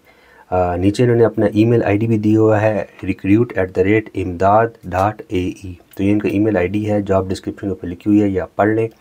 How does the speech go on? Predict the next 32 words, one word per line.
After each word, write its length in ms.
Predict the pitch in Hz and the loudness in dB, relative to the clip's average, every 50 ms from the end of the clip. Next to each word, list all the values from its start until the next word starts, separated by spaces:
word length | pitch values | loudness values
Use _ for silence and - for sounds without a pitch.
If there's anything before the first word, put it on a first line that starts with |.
| _ _ _ _ - - - _ _ - | _ _ _ _ -20 -20 -20 _ _ -4
अ, 40 | 92 | 0
अगर 320 | 90 90 85 85 95 92 | 0 2 2 2 2 2
मैं 160 | 95 104 113 | 4 4 2
पढ़ना 220 | 113 - 120 120 113 | 2 2 2 2 2
शुरू 220 | - 123 113 113 | 2 0 -2 0
करूँगा 300 | 110 113 113 113 113 113 | 2 2 2 4 4 2
और 100 | 113 101 | 2 0
डिटेल 240 | 95 90 85 104 104 | 0 -2 0 0 2
में 120 | 107 104 | 2 2
जाऊँगा 220 | 101 98 98 101 104 | 0 0 0 0 -2
तो 140 | - 104 92 | -2 -4 -4
वीडियो 240 | 92 92 98 95 | -4 -4 -4 -6
बहुत 280 | 90 90 95 92 - - | -2 0 0 -2 0 -2
लंबी 220 | 90 87 90 95 | -6 -6 -4 -2
हो 120 | 98 98 98 | -2 -2 -2
जाएगी, 420 | 98 98 98 95 95 101 95 95 - _ _ _ _ _ _ _ _ - | -2 -4 -4 -4 -4 -6 -8 -8 -8 _ _ _ _ _ _ _ _ -10
अ, 60 | - | -8
तो 480 | - - 87 87 90 87 87 87 85 87 - - | -6 -2 -2 0 0 0 -2 -2 -4 -4 -4 -4
आप 120 | 90 - | -2 0
लोगों 220 | 98 92 92 92 | 2 2 2 2
का 80 | 90 90 | 2 -2
टाइम 360 | 87 - 95 95 95 101 98 | -2 0 0 2 2 0 -2
बचाने 540 | 95 95 - - - - - 85 87 101 104 | -4 -8 -12 -16 -10 -6 -4 -2 0 0 0
के 100 | 104 107 | 0 2
लिए 160 | 101 104 101 | 2 4 4
ये 100 | 98 92 | 4 2
प्लीज़ 280 | 90 - - 95 87 92 | 0 -4 -6 -4 -4 -4
आप 100 | 85 85 | -4 -4
यहाँ 160 | 85 85 85 | -6 -6 -4
पे 80 | 90 90 | -6 -4
पढ़ 240 | - - 104 110 | -2 0 0 0
लीजिए 400 | 113 113 113 110 113 113 117 117 | 0 0 -2 -4 -2 -2 -2 -4